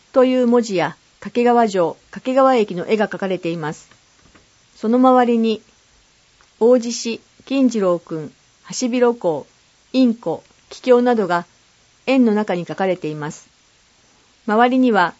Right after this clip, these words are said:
赤、青、黄、緑、オレンジ色の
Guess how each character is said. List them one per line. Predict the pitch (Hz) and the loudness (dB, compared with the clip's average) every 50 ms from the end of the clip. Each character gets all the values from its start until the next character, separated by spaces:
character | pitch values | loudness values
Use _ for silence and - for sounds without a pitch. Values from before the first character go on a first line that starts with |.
| _ _ _ _ - | _ _ _ _ -4
赤、 | - 247 247 240 220 180 - - - | -4 -4 -2 0 -2 -2 -2 -4 -6
青、 | - 226 233 214 185 156 190 _ _ _ | -2 0 0 0 0 -4 -6 _ _ _
黄、 | - 233 233 220 190 - - _ _ | -8 -6 -4 -4 -6 -8 -10 _ _
緑、 | - 240 226 233 202 170 170 160 - _ - | -4 -2 0 0 0 0 -4 -8 -10 _ -10
オ | 196 | -4
レ | 190 214 240 | -2 0 0
ン | 254 240 | 0 0
ジ | 233 254 247 | 0 -2 0
色 | 240 233 226 | 0 0 0
の | 226 220 214 220 | 0 -2 -2 -4